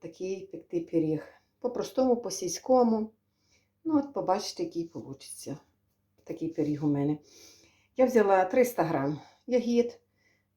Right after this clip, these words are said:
ванільний цукор, одну пачечку, сто шістдесят грам цукру. Це я так взяла, якщо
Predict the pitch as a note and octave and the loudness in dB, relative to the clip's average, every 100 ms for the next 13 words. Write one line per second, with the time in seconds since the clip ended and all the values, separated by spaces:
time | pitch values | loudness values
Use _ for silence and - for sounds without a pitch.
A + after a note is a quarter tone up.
0 | _ - G3+ A#3+ A3+ F#3 F3+ - A#3+ A#3 | _ -8 0 2 4 2 0 -2 -2 0
1 | G#3+ G#3+ _ _ _ G3 F#3+ G#3 G3 F#3+ | -2 -4 _ _ _ -12 -8 -4 -2 -4
2 | - - - F3+ - _ _ _ - - | -6 -14 -8 -10 -10 _ _ _ -20 -2
3 | B3+ B3 - F#3+ F3 - G3 F#3 - - | 2 2 2 -2 -4 -2 0 0 -4 -18
4 | _ _ _ F3 F3+ F3 F3 _ _ _ | _ _ _ -4 -2 -2 -4 _ _ _
5 | _ - - C4 B3+ A#3+ A3+ A3 _ _ | _ -12 0 0 4 4 4 0 _ _
6 | _ _ _ - A3+ A3 A3 G3+ G3+ G3+ | _ _ _ -2 2 4 2 -2 0 0
7 | G3 G3+ G#3 G3 F#3 - G3 G3 | 2 0 -2 -6 -8 -4 -4 -4